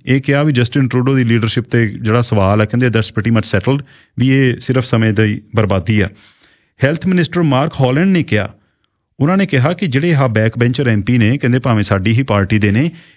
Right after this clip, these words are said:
ਇਹ ਡਿਕਟੇਟ ਨਹੀਂ ਕਰ ਸਕਦੇ ਬਾਕੀ ਦੀ ਕਾਕਸ ਨੂੰ ਵੀ ਅਸੀਂ ਕੀ ਕਰਨਾ।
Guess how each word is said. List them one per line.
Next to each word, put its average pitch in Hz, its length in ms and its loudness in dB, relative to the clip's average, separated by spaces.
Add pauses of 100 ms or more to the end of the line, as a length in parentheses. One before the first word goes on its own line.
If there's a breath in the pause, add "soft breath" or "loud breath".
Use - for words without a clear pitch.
(960 loud breath)
ਇਹ 185 100 2
ਡਿਕਟੇਟ 131 720 -2
ਨਹੀਂ 131 240 0
ਕਰ 175 180 -2
ਸਕਦੇ 143 360 -2
ਬਾਕੀ 123 320 0
ਦੀ 127 80 0
ਕਾਕਸ 117 400 0
ਨੂੰ 113 80 2
ਵੀ 113 80 0
ਅਸੀਂ 107 180 -4
ਕੀ 110 160 0
ਕਰਨਾ। 95 360 -2